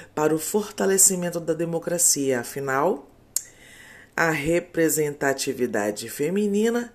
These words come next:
é extremamente necessária quando pensamos nas lutas pelos direitos das mulheres em um contexto no qual, como se sabe,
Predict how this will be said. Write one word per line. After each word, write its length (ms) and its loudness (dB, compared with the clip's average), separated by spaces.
é 220 0
extremamente 960 0
necessária 760 6
quando 280 4
pensamos 640 2
nas 240 2
lutas 680 2
pelos 400 2
direitos 540 4
das 220 2
mulheres 720 2
em 160 2
um 120 -2
contexto 800 -2
no 140 -2
qual, 480 4
como 220 0
se 140 4
sabe, 520 4